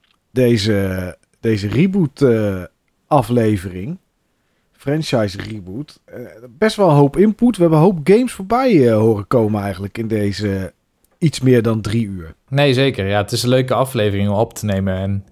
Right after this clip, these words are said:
Speaker 2: juist denk ik omdat er zoveel games voorbij komen. Die Hidden Gem zes kwamen serieus minder games in voorbij.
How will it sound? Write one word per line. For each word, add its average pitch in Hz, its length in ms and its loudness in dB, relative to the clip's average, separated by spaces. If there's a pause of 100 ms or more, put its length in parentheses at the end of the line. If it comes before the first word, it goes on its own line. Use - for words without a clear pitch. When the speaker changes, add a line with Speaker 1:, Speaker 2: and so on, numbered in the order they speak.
(720)
Speaker 2:
juist 120 360 0
denk 131 180 0
ik 123 180 -2
omdat 117 360 -2
er 110 60 -4
zoveel 110 440 0
games 123 320 0
voorbij 101 340 -4
komen. 98 420 -4
Die 117 260 0
Hidden 147 300 0
Gem 131 240 0
zes - 420 -2
kwamen 147 320 0
serieus 131 400 0
minder 117 420 -2
games 90 280 -4
in 92 140 -2
voorbij. 85 420 -6